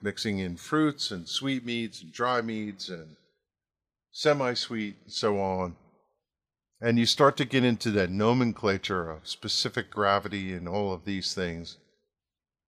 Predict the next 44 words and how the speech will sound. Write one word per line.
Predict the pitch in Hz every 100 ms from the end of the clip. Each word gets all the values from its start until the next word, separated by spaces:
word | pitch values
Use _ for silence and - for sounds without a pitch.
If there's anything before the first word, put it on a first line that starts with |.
| _ _ _ _ _ _ _ _ _ -
The | 123
fact | - 147 147
of | 131
the | 120
matter | 120 117 113 110
is, | 104 101 90 - - _ _ _ _ _ _ _ _ _
that's | 123 127 -
all | 151 131
well | 110 113 104
and | 95
good, | 101 92
but | - 101 -
how | - 113
do | 104
I | 104
not | 104 98 92
make | 90 90 -
rocket | 95 107 - 104
fuel? | - 87 76 - _
That's | 98 - 104
what | 98
I'm | 95
still | - 123 117
most | 110 98 90
concerned | - - 113 113 98
about. | 80 76 76 - _ _ _ _ _ _ _ _ _ _ _ _ _ _ _ _ _ _ _ _ _
So | - 147
let | 131 147
me | 165
just | 147 139 -
walk | 104 110 113
through | - 120 107
a |
process, | 92 - 101 101 98 92 -
and | 90 92
then | 82
somewhere | - - 117 117 104
in |
the | 92
middle, | 90 98 87 -
I'm | 92
gonna | 92 90
talk | - 95 -
about | 95 92 85 82